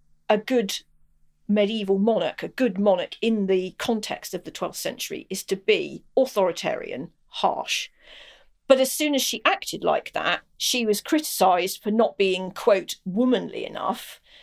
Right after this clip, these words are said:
But on the other hand, if she had acted in what they would call a more womanly way, you know, if she just sat there being guided by her advisors and going, "Oh, yes, you know, you do what you like, I'll just sit here with my embroidery,"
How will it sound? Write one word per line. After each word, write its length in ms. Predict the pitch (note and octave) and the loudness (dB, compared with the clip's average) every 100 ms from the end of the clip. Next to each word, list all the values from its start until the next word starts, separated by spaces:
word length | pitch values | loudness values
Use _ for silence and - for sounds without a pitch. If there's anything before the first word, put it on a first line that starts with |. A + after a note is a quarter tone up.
| - - _ _ - | -20 -20 _ _ 4
But 80 | C#4+ | 6
on 120 | D4 | 6
the 120 | D#4 | 4
other 140 | F#4 | 4
hand, 540 | D4 F4+ G4 - F#3+ A3+ | 2 -2 -4 -4 -2 0
if 140 | C4+ | -2
she 200 | C4 C4 | -2 -4
had 340 | C4 D4+ E4+ - | -4 0 0 2
acted 580 | G3+ - - - - - | -2 -2 -8 -6 -6 -2
in 240 | G#3+ G3 G3 | 2 2 4
what 180 | G#3+ | 2
they 160 | A3 A3+ | 4 2
would 140 | G#3 | 2
call 260 | G3+ A3 G3 | 0 2 2
a 60 | F#3+ | 2
more 240 | F#3+ F#3+ | 2 2
womanly 580 | F#3+ A3+ G#3+ F#3 F3 E3+ | 2 2 2 0 -2 0
way, 340 | A3 B3 - - | 2 2 -2 -4
you 80 | |
know, 180 | F#3+ E3 | -2 0
if 120 | F3+ | 0
she 180 | - G3 | -2 -8
just 340 | F#3 G3 G3 - | -4 -4 -4 -2
sat 200 | A3+ - | -2 0
there 240 | C#3 D#3+ | 0 0
being 320 | D#3 F3+ E3+ | 0 -2 -2
guided 420 | E3 F3+ F#3 D#3+ - | 2 4 4 0 2
by 220 | E3+ E3+ | 2 2
her 180 | F3+ F3 | 0 -4
advisors 640 | E3+ F3 F3+ F3 D3+ D#3 | 0 2 2 0 -4 -6
and 100 | F3+ | -4
going, 200 | G3 C#4+ | 0 0
"Oh, 100 | G4 | 0
yes, 320 | F#4+ F#4 - | -2 -4 -6
you 80 | D#4+ | -2
know, 100 | C4+ | -2
you 200 | C4+ D4+ | 0 -4
do 180 | - D4+ | -4 -4
what 140 | - | -4
you 80 | B3 | -2
like, 280 | B3 B3+ B3+ | 0 0 -4
I'll 140 | A#3 | -6
just 220 | A3+ A3+ | -6 -6
sit 100 | - | -4
here 180 | A3+ G#3+ | -2 0
with 120 | G3 | 2
my 160 | G3+ F#3+ | 2 0
embroidery," 800 | F#3 A3 A3+ G#3 - F2 C3+ B3 | 0 -2 -2 -2 -8 -12 -12 -12